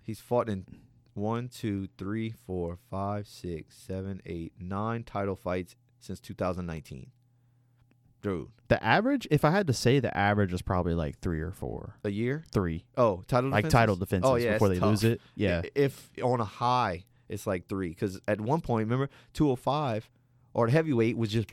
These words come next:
Speaker 1: every time somebody would fight for it, they would switch it.
Speaker 2: Yeah.
Speaker 1: It was like no one would hold it
Speaker 2: Stipe held
Speaker 1: until
Speaker 2: it for a little
Speaker 1: Stipe
Speaker 2: bit.
Speaker 1: had it.
Speaker 2: Yeah, but
Speaker 1: But before that, it was like everybody would just, they would just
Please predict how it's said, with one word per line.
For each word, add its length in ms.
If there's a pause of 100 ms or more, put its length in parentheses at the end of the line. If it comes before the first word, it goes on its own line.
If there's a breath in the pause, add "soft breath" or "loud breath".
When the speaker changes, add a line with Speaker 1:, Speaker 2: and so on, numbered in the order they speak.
Speaker 1:
every 220
time 240
somebody 260
would 100
fight 200
for 140
it, 20
they 100
would 140
switch 280
it. 100 (180 soft breath)
Speaker 2:
Yeah. 380
Speaker 1:
It 80
was 120
like 200
no 160
one 260
would 120
hold 280
it 120 (220)
Speaker 2:
Stipe 320 (140)
held 180
Speaker 1:
until 40
Speaker 2:
it 80
for 80
a 20
little 160
Speaker 1:
Stipe 80
Speaker 2:
bit. 140
Speaker 1:
had 180
it. 40
Speaker 2:
Yeah, 120
but 180
Speaker 1:
But 120
before 320
that, 180
it 40
was 140
like 160
everybody 420
would 120
just, 240
they 100
would 120
just 220